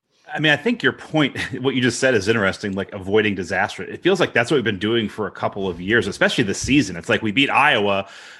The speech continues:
and then we immediately turn around and lose to Rutgers. And it's like, we beat Iowa again. It's like, I think all of us were looking at this, and I was actually, I knew I was coming on here before the Northwestern game, and I'm like,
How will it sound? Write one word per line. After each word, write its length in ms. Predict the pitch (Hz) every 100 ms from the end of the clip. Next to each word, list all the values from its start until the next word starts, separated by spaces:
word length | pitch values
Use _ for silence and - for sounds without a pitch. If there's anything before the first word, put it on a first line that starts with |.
| _
and 120 | 139 131
then 140 | 131
we 120 | 131
immediately 420 | 123 127 139 123
turn 300 | 117 - 139
around 580 | 123 113 117 117 110 107 104
and 220 | 110 113
lose 440 | 120 120 120 113
to 580 | - 120 113 107 104 101 147 - _ _
Rutgers. 580 | 143 123 98 - - - _
And 80 | 120
it's 100 | 127
like, 200 | 135 -
we 140 | 135 143
beat 180 | 156
Iowa 280 | 147 147 135
again. 240 | 120 160 139
It's 100 | 131
like, 140 | 117
I 120 | 117
think 120 | 131 113
all 220 | 139 135
of 40 |
us 120 | 120
were 60 | 123
looking 300 | 131 131 117
at 60 | 110
this, 120 | 110
and 80 | 123
I 20 |
was 100 | 123
actually, 280 | 127 - 107
I 100 | 120
knew 160 | 135
I 40 | 127
was 120 | 117
coming 200 | 139 117
on 200 | 123 120
here 180 | 120 113
before 400 | - 107 131 120
the 80 | 110
Northwestern 420 | 104 127 160 120
game, 180 | 107 107
and 100 | 107
I'm 120 | 107
like, 320 | 107 107